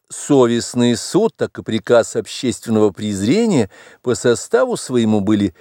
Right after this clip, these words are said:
все сословными правительственными местами.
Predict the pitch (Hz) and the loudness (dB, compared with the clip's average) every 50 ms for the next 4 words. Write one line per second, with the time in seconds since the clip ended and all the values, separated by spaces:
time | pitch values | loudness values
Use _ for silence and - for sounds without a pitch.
0 | _ _ _ - - - - 208 240 233 - - - 208 208 190 - - - 165 | _ _ _ -16 -12 -2 2 2 2 2 2 0 -2 -2 -2 -2 -4 -8 -6 -2
1 | 170 156 147 135 120 110 110 110 104 104 101 - - 107 101 98 113 160 - - | 2 2 4 4 2 2 0 0 0 -2 -2 -2 0 0 0 0 0 -4 -6 -8
2 | 165 - - - 160 156 143 139 139 135 135 120 - - - - 101 101 104 101 | -10 -10 -6 -4 -2 -2 0 0 0 0 0 -2 -4 -4 -2 -2 -2 -2 -4 -8